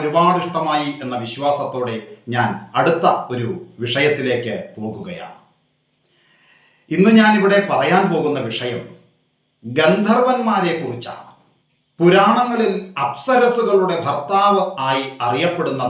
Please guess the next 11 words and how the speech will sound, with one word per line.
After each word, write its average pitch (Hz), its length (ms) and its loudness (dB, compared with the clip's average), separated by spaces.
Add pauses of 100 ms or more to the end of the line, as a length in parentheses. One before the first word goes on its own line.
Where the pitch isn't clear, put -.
ദേവതകളാണ് 120 720 -2 (400)
ഗന്ധർവന്മാർ. 127 680 -2 (420)
അപ്പോ 127 180 -4 (880)
അപ്സരസുകൾ 190 680 0 (320)
ഗന്ധർവ 175 480 2 (220)
സ്ത്രീകളെന്നും 165 840 2 (280)
അറിയപ്പെടുന്നു. 120 600 -4 (1300)
ദേവേന്ദ്ര 190 500 4 (100)
സദസ്സായ 165 540 2 (540)
സ്വർഗത്തിലെ 175 680 2 (420)
പാട്ടുകാരായി 160 840 2